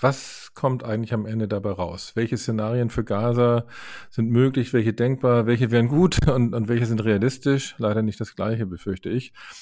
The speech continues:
Und für diesen zweiten Teil haben wir mit Muriel Asseburg von der Stiftung Wissenschaft und Politik gesprochen.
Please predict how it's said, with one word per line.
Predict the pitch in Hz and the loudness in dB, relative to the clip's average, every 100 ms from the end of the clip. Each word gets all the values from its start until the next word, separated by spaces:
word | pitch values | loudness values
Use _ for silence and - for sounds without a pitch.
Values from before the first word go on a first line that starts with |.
| - | -10
Und | 131 | 0
für | 127 | 4
diesen | 131 127 | 4 2
zweiten | - 127 180 190 | 4 6 6 6
Teil | 156 156 165 | 6 8 8
haben | 147 135 | 6 4
wir | 135 | 4
mit | 135 131 | 4 2
Muriel | 123 123 120 113 117 | 0 2 4 4 2
Asseburg | - 143 160 98 90 - | 0 2 2 2 -4 -6
von | - 107 | -4 -2
der | 104 | -2
Stiftung | - 104 - 92 | -4 -6 -6 -6
Wissenschaft | 101 - - 101 | -6 -6 -6 -4
und | 104 | -6
Politik | 95 95 90 - | -6 -6 -6 -8
gesprochen. | - 95 - 92 - 117 | -10 -12 -10 -10 -8 -8